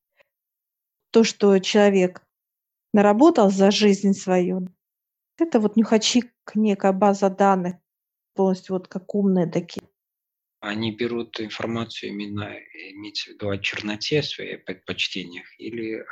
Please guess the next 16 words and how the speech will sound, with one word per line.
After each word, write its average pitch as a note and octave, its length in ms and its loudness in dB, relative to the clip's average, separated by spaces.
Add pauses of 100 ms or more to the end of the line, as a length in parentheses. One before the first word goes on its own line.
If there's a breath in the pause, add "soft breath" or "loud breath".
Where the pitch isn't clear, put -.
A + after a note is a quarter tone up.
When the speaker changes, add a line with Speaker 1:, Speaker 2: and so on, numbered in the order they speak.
(120)
Speaker 2:
обо G#2+ 80 -8
всём A2+ 320 -6
вообще G2+ 440 -4
его, F2 380 -14
э, - 140 -16
Speaker 1:
Обо G3+ 80 2 (140)
Speaker 2:
знаниях? G3 60 0
Speaker 1:
всём. F#3+ 420 0 (580)
Обо A#3 260 4
всём, A3+ 360 4
что A#3+ 220 2
человек A3 340 4
читает, C#4 480 4
что - 200 -2
он G#3+ 140 0
любит, A3 440 0